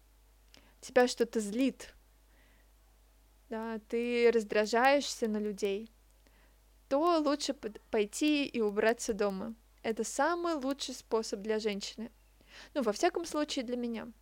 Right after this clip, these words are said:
Да, если я, например, злюсь на подругу или на мужа, то мне достаточно полдня уборки,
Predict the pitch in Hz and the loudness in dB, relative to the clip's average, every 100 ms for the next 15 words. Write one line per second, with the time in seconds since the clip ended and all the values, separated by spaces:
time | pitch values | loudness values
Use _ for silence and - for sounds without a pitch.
0 | _ _ _ _ _ _ _ _ _ _ | _ _ _ _ _ _ _ _ _ _
1 | _ _ - - - _ 320 311 262 - | _ _ -20 -20 -20 _ -4 2 0 0
2 | 233 254 254 233 220 214 220 233 226 - | 0 4 4 2 -2 -2 0 -2 -4 -14
3 | - - - 220 226 254 262 220 220 226 | -20 -18 -10 -8 -2 -2 -2 -4 0 0
4 | 190 208 208 190 196 - 214 220 226 220 | 0 -2 -2 0 -2 0 0 2 2 2
5 | 214 214 214 202 214 262 _ _ _ _ | 0 0 0 -2 -4 -10 _ _ _ _
6 | _ _ - 220 302 302 - 294 285 262 | _ _ -6 -2 4 4 6 4 4 -2
7 | 247 240 - 233 233 220 240 220 233 349 | -4 -6 2 4 4 2 0 0 4 2
8 | 415 233 233 | 2 -2 -2